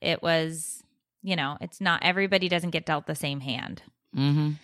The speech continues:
Speaker 1: So we try and always do something a few times a year to get them to really open their eyes and see that there are lots of people in need and we have to do our part.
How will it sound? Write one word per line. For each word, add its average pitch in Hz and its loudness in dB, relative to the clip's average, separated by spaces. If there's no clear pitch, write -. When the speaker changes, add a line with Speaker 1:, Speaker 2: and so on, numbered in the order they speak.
Speaker 1:
So 220 2
we 220 0
try 185 4
and 180 4
always 185 2
do 180 0
something 170 -4
a 160 -4
few 180 -2
times 160 0
a 165 0
year 147 0
to - -4
get 156 2
them 160 2
to 170 0
really 156 2
open 160 0
their 156 2
eyes 151 2
and 160 -2
see 147 -4
that 160 2
there 170 2
are 165 4
lots 160 -2
of 175 0
people 170 -2
in 175 2
need 156 0
and 165 2
we 165 0
have 156 -2
to 185 -2
do 147 -2
our 151 2
part. - -2